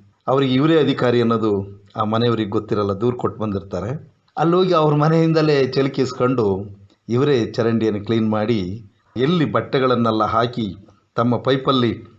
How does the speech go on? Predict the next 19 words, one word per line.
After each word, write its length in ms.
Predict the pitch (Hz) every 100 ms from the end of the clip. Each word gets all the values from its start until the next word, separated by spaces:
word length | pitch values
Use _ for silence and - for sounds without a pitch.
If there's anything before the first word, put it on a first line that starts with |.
| _
ನೀರು 200 | 120 135
ಕಟ್ಟುವಂತೆ 840 | 127 120 - 123 113 127 113 101 110
ಮಾಡಿದಾರೋ 460 | 117 123 110 113
ಅದನ್ನು 640 | 104 101 120 110 98 101 - - -
ಅವ್ರಿಗೆ 240 | 107 101
ತೋರಿಸ್ತಾರೆ. 680 | 104 120 - - - - _ _
ಹಾಗೆಯೇ 720 | 143 190 202 208 185 175 - - _ -
ಅಲ್ಲೊಂದು 360 | 147 165 165
ವಿದ್ಯಾರ್ಥಿ 680 | 147 139 175 160 170 165 151 151 - - _
ಆರೋಗ್ಯ 360 | 113 156 165 165
ಸರಿ 200 | - 143
ಇಲ್ಲ 180 | 139 135
ಅಂತ 200 | 131 131 123 120 123 - - _ _
ತುಂಬ 220 | - 156 170
ಚಡ್ಪಡಿಸ್ತಾ 580 | 156 139 143 123 -
ಇದ್ದರೆ 560 | 123 120 123 110 113 - _ _ _
ತಾವು 180 | 170 175
ಹೋಗುವಂಥ 520 | 190 196 202 196 180 160 127 92 - - _ _ _
ಕಾರನ್ನೇ 800 | 143 156 196 196 175 120 101